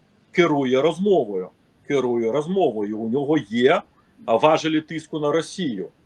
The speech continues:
На Китай поки що важелів тиску немає, а от на Росію воно з'являється.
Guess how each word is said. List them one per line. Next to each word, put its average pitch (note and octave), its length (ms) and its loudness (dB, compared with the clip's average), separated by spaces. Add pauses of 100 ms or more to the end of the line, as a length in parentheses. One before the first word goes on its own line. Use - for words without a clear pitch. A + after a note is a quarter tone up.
(440)
На D3+ 100 4
Китай F#3+ 440 2
поки D3+ 200 -4
що D3+ 140 -6
важелів C#3 400 -4
тиску D3+ 320 -10
немає, F4 400 -4
а A3+ 40 4
от F#3+ 200 2
на F3+ 100 2
Росію A3 400 -4
воно E3 260 -2
з'являється. G2+ 760 -4